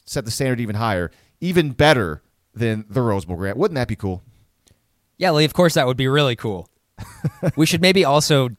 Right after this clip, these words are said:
Speaker 2: title this segment just Wild Speculation.
Speaker 1: Oh,
Speaker 2: Or, or,
Speaker 1: oh.
Speaker 2: or just, or I don't know, dream wish, or, or I don't know, wish fulfillment or whatnot. I don't know. But anyway, yeah, this is, I, I, I don't know if I'm as, uh, if I'm as optimistic as you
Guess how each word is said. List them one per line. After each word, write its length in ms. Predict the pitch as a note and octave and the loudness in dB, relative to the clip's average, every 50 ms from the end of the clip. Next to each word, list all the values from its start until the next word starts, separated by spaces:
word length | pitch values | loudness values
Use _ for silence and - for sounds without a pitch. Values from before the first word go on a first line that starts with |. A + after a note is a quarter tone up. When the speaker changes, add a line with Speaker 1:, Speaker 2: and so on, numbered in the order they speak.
| _ _ | _ _
Speaker 2:
title 360 | - - C3+ C#3 C3+ C#3 C3 | 0 2 2 2 2 0 -2
this 160 | A#2+ B2+ B2 | -2 -4 -4
segment 460 | - - B2+ A#2 A2 B2 A#2+ A#2+ - _ _ _ _ _ _ _ _ _ _ _ _ _ - | -2 -2 -2 -2 -2 -4 -6 -6 -6 _ _ _ _ _ _ _ _ _ _ _ _ _ -8
just 180 | - B2+ - | -6 -6 -4
Wild 460 | C3 B2+ B2+ B2 B2+ B2 B2+ A#2+ A2+ | -2 -2 0 2 2 2 0 -2 -4
Speculation. 840 | - - - C#3 B2+ - B2 A2+ G#2+ G#2+ G#2+ G2+ - G#2 F2 F2 F2+ - _ _ _ _ _ _ _ _ _ _ _ _ _ _ _ _ _ _ _ | -8 -6 -4 -4 -4 -4 -4 -6 -4 -4 -4 -4 -6 -8 -10 -10 -12 -14 _ _ _ _ _ _ _ _ _ _ _ _ _ _ _ _ _ _ _
Speaker 1:
Oh, 160 | - A2 A2 | -6 -4 0
Speaker 2:
Or, 260 | A#2+ B2+ B2 A#2 A2 A2 | 0 0 0 0 -2 -2
or, 160 | - C3 D#3+ C3 | 2 2 2 4
Speaker 1:
oh. 40 | F2 | 4
Speaker 2:
or 140 | D#3+ D#3+ D#3 | 2 4 4
just, 240 | D#3+ D3 - - - | 4 2 0 -2 -2
or 220 | D3 C#3+ C#3 C3+ | -2 -2 0 0
I 80 | C#3+ C3+ | 0 0
don't 100 | B2 A#2+ | 0 0
know, 240 | A2+ A2 A2 A2+ A2 - _ _ _ _ _ - | 0 -2 -2 -4 -6 -10 _ _ _ _ _ -20
dream 400 | B2+ A2+ - B2 C3+ C3+ C#3 C3+ | -12 -10 -6 -2 0 0 0 2
wish, 240 | C3 C3 B2 - - | 2 0 0 0 -2
or, 260 | C3 A#2+ B2 A#2 G2+ F#2 - | -4 -4 -6 -6 -6 -8 -8
or 160 | A#2 G#2+ F2+ D#2+ - | -8 -8 -8 -10 -8
I 100 | G2+ A2+ | -6 -6
don't 100 | G#2+ G2+ | -4 -4
know, 100 | F#2+ F#2 | -4 -4
wish 300 | F#2 G#2+ B2+ A#2+ - - | -2 -2 -2 -2 -4 -6
fulfillment 680 | - B2 G#2+ - A#2+ A#2 A#2 A2+ A2+ A2+ A2+ - A2+ | -6 -8 -6 -4 -4 -4 -4 -4 -4 -6 -6 -8 -8
or 100 | G2+ G2 | -8 -6
whatnot. 300 | G2 A2 A2+ A#2+ C#3 - | -6 -6 -6 -6 -6 0
I 120 | - G3 D#3+ | 4 4 4
don't 160 | B2+ G#2+ G2 | 4 2 -2
know. 300 | G2 F#2+ F#2 G2+ G#2 - _ _ _ _ _ _ | -4 -4 -4 -4 -4 -8 _ _ _ _ _ _
But 100 | - G3+ | 2 4
anyway, 280 | F#3 D#3+ C3+ B2 B2 | 4 4 4 4 2
yeah, 240 | B2 B2 A2+ F#2+ F#2 | 2 2 0 0 -2
this 200 | G#2+ C#3 C#3+ - | -4 -6 -6 -6
is, 100 | E3 D3+ C#3 | -6 -4 0
I, 180 | D#3 D#3 C#3+ - _ _ _ _ - | 0 0 0 -2 _ _ _ _ -10
I, 240 | - C3 - F3+ F3 - | -8 -2 -2 0 2 2
I 60 | F#3 | 2
don't 120 | G#3 F#3+ | 4 4
know 140 | E3 D#3 D#3+ | 4 6 4
if 120 | D#3 - D3 | 4 4 2
I'm 160 | C#3 C#3+ C#3+ | 0 2 2
as, 220 | C3 B2+ A#2 G#2+ | 0 0 0 -2
uh, 220 | A#2+ A2+ A2 G#2 - | -2 0 0 -2 -4
if 120 | A#2+ - | -2 -2
I'm 140 | C#3+ C#3 C3+ | 0 0 0
as 120 | B2+ A2+ A2+ | -2 -4 -4
optimistic 680 | - B2 B2+ - - A#2 A2 A2+ B2+ - - C3+ B2+ - | -2 -2 -2 -2 -2 -2 0 -2 -2 -2 -2 -4 -4 -4
as 180 | A#2 G#2 G#2 G#2+ | -4 -6 -4 -4
you 320 | A#2 B2 C3 C3+ C3+ C3+ | -2 0 0 0 -2 -4